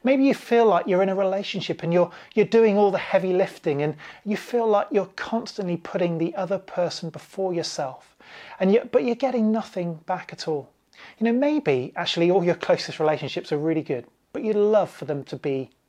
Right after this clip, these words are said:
great. Wherever you are, whatever you're doing, let's just take a moment to, to pause.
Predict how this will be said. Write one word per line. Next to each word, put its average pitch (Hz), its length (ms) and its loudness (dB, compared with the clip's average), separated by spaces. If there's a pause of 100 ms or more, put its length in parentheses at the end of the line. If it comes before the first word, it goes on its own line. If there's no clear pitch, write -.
great. - 480 -10 (1200)
Wherever 226 300 -2
you 175 140 2
are, 127 260 -2 (840)
whatever 196 280 2
you're 180 100 4
doing, 151 320 0
let's 240 160 -12
just - 180 -6
take 185 200 -2
a 175 40 2
moment 160 460 -4
to, 135 380 -6 (140)
to - 100 -16
pause. - 640 -10